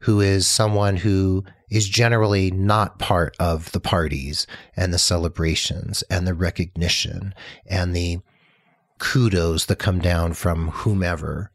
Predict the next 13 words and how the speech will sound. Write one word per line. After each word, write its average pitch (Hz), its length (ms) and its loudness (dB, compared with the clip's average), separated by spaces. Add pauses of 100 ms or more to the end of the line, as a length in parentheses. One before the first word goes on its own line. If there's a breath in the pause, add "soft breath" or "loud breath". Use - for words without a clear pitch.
(100)
is 87 260 0
offering 82 460 -2
those 76 220 -4
kudos. - 600 -8 (1080)
We 113 160 2
need 156 320 4
to 185 100 0
make 123 220 2
sure 92 560 0 (380 loud breath)
we 90 120 0
include 113 560 2
one 92 180 2
another, 76 520 -4